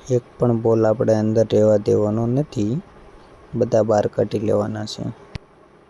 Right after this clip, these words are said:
તો મિત્રો, ઝડપથી આપણે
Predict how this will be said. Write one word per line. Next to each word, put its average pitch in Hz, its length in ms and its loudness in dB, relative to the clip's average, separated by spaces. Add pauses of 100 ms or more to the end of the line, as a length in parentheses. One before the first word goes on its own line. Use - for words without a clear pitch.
(3500)
તો 110 240 -2
મિત્રો, 110 580 -4 (1600)
ઝડપથી 113 480 -2
આપણે 110 480 0